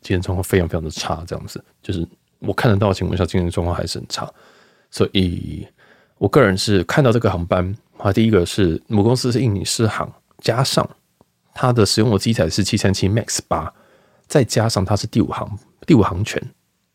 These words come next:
我就不会选择这个。哦，那所谓第五航权，这个航班是从K U L，也就是吉隆坡开始发，吉隆坡、台北，然后台北、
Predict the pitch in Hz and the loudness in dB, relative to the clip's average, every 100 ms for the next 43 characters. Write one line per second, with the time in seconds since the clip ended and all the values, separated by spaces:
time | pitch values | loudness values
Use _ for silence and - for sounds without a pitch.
0 | _ _ _ _ _ _ _ _ - 95 | _ _ _ _ _ _ _ _ -2 2
1 | 135 104 95 127 - - - - - 73 | 2 2 2 2 -2 -10 -10 -10 -10 -16
2 | _ - 104 127 120 107 120 131 113 92 | _ -2 2 2 4 4 4 2 2 0
3 | 95 98 120 117 - 92 98 95 - - | 0 0 0 0 -2 0 0 -2 -2 -2
4 | 82 - - _ _ - 123 117 90 82 | -2 -4 -18 _ _ 0 4 6 4 0
5 | 85 113 - 107 92 95 104 104 - - | 0 -2 0 0 2 2 0 0 -2 -2
6 | 87 92 - 123 147 151 147 - 87 90 | -2 -2 0 2 4 4 2 2 2 0
7 | - - - _ _ 87 92 85 - - | -4 -20 -20 _ _ 0 2 0 -2 -4
8 | 92 95 101 80 76 65 55 | -2 0 0 0 -4 -6 -8